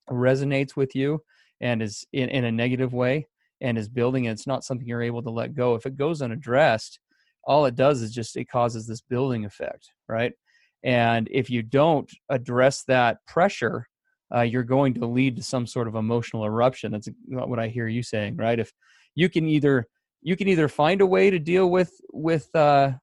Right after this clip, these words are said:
with your pain and with your frustrations and, and, and whatever it might be, or your brain will, will find a way to do it for you. And, um, and, you know, healthy connection, among so many other things, it's that metaphorical pressure valve, right?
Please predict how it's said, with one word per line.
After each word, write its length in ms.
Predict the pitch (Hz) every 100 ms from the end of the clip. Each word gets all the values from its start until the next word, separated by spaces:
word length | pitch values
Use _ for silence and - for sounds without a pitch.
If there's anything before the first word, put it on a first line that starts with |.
| _ _ -
with 220 | 151 135
your 100 | 143
pain 400 | 135 151 156 160
and 100 | 139
with 180 | 127 120
your 80 | 127
frustrations 760 | - 123 151 143 139 147 139
and, 200 | 127 120 110 _ _ -
and, 200 | 123 123
and 160 | 135 123
whatever 340 | 131 131 127
it 40 | 120
might 220 | 131 127
be, 200 | 135 139
or 140 | 127
your 80 | 123
brain 280 | 123 123 127
will, 140 | 123 -
will 200 | 131 135
find 220 | 139 127
a 40 |
way 140 | 117 127
to 80 | 123
do 180 | 123
it 120 | 117 -
for 160 | 151
you. 180 | 131 113 - _ _ _ _ _ -
And, 480 | 127 123 120 120 113
um, 380 | 120 117 113 -
and, 300 | 131 131 123 - 127 - -
you 140 | 165
know, 160 | 139 127
healthy 360 | 131 214 -
connection, 600 | 127 131 135 196 - 127 117
among 240 | 120 117
so 200 | - 151
many 240 | 151 139 131
other 200 | 123 107
things, 460 | - 123 175 - _ _ _ _ _
it's 220 | 151 131 -
that 140 | 143
metaphorical 640 | 139 160 165 170 156 151 135
pressure 540 | - 165 180 - 131
valve, 380 | 117 110 95 - _ _ -
right? 300 | 120 131